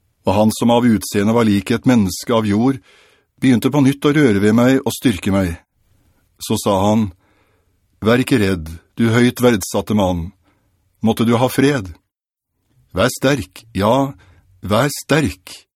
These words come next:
Og så snart han talte til meg, oppbød jeg mine krefter, og til slutt sa jeg: "La min herre tale, for du har styrket meg."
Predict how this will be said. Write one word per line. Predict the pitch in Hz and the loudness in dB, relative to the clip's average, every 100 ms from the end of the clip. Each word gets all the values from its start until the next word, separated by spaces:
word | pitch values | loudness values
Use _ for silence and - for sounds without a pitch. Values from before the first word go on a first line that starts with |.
| _ _ _ _ _ _ _ _ _ _ - | _ _ _ _ _ _ _ _ _ _ -10
Og | 101 | -6
så | 123 | -4
snart | - 101 120 | -2 0 0
han | 113 | 0
talte | 139 104 101 98 | 0 0 -2 -2
til | 104 | 0
meg, | 113 123 123 _ _ _ - | 2 0 -4 _ _ _ -6
oppbød | 98 117 113 | -2 0 2
jeg | 120 | 2
mine | 120 123 | 2 2
krefter, | 135 127 - 123 131 - - - _ _ - | 2 0 0 -2 -4 -8 -20 -20 _ _ -6
og | 104 | -2
til | 120 | -2
slutt | - 120 | -2 -4
sa | - 104 | 0 0
jeg: | 104 117 120 - _ _ _ _ _ _ - | 2 0 -2 -10 _ _ _ _ _ _ -4
"La | 101 107 | 0 2
min | 120 | 2
herre | 120 127 110 | 2 2 0
tale, | - 131 107 127 139 _ _ _ | 2 2 2 0 -2 _ _ _
for | - | -2
du | 104 120 | 2 2
har | 123 | 0
styrket | - - 104 95 | 0 0 0 -2
meg." | 120 143 104 | 0 0 -2